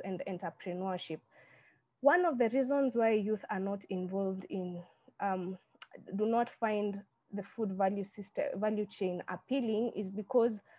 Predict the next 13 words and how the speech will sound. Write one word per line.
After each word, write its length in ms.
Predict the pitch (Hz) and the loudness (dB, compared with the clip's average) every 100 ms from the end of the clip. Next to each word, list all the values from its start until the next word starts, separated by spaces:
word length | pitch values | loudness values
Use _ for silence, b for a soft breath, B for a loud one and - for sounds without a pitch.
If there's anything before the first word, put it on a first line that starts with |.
| b | b
most 240 | 240 269 - | 0 0 0
agricultural 840 | 220 208 214 226 226 247 220 220 | -2 -2 -2 0 0 0 2 2
practices, 880 | 208 220 214 - 208 - 208 196 196 - - - | 0 -2 -4 -4 -6 0 2 2 -2 -8 -8 -2
uh, 320 | 196 190 175 - | 0 0 -2 -2
and 220 | 202 202 B B _ - _ - - | -2 -2 B B _ -20 _ -18 -2
farming, 480 | 254 240 240 233 185 - | 4 6 6 2 0 -4
most 340 | 220 220 226 247 | -2 -2 0 0
of 120 | 233 | 0
farming, 480 | 214 214 214 214 - | 0 0 0 -2 -2
most 300 | 226 254 254 | 2 2 0
of 100 | 214 | -2
this 220 | 208 226 | -2 -4
farming, 400 | - 208 208 202 | -4 -4 -2 -4